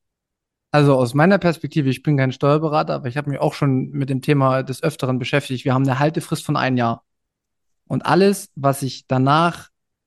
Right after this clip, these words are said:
ausgebe, das ist keine steuerpflichtige Aktion mehr. Das ist ähnlich wie bei Gold. Du kannst Gold auch verkaufen und du musst es nicht angeben.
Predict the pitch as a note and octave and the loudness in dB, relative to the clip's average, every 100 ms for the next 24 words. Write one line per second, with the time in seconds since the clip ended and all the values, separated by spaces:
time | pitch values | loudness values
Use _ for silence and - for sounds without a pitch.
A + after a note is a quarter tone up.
0 | _ _ C3+ C#3+ D3 - C#3 B2+ A#2 A2 | _ _ -2 0 -2 -4 -2 -2 -2 -6
1 | - _ _ _ _ _ C3 - D#3+ D3+ | -10 _ _ _ _ _ -10 -4 -2 0
2 | E3 C#3+ E3 D3 D3 C#3 C3+ C3 - C3+ | 2 0 0 -4 -2 0 0 -4 -6 -4
3 | B2+ A2+ A#2+ _ _ _ - C3 C3 D3+ | -4 -6 -10 _ _ _ -8 -6 -4 0
4 | D3+ C3 C#3 C3+ C3 C3+ D3 - B2+ D3 | 0 2 2 2 4 4 2 0 -4 -4
5 | D3 - C3+ C#3 E3+ - - C3 C3+ C3 | -2 0 0 2 -2 -2 -4 -2 -2 0
6 | C3 D3+ - C#3 B2+ - D3 D#3 B2 A#2+ | 2 0 -2 -8 -10 -4 -2 0 0 -4